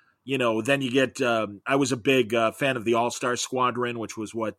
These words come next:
uh, Roy Thomas was doing with the, um, the superheroes that weren't, uh, the frontline superheroes, but they were all on the home front.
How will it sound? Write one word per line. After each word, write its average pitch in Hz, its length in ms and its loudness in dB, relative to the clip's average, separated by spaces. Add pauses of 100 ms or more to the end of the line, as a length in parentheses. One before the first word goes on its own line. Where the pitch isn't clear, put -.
uh, 110 100 -4
Roy 113 180 0
Thomas 117 440 -6
was 113 120 -8
doing 117 460 -6 (420)
with 123 460 0
the, 113 640 -2
um, 95 560 -6 (1900)
the 131 80 -2
superheroes 165 600 6
that 127 200 4
weren't, 139 560 2 (100)
uh, 120 320 4
the 107 100 -6
frontline 131 420 0
superheroes, 123 440 0
but 123 120 -6
they 131 80 0
were 123 140 4
all 123 100 2
on 117 120 0
the 95 60 -6
home 123 240 -6
front. 123 360 -2